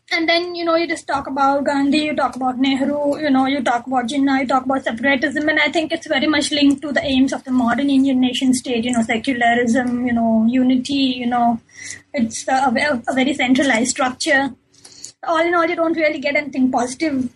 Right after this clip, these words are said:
about, you know, the British Empire. And that's something that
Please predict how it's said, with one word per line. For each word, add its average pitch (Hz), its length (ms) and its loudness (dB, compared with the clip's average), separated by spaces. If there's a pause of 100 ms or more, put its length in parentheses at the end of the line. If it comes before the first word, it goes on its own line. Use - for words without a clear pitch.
(120)
about, 240 420 0
you 269 100 -4
know, 254 140 4
the 220 80 -2
British 277 300 0
Empire. 233 580 2
And 330 140 2
that's 311 160 0
something 320 340 0
that 311 240 2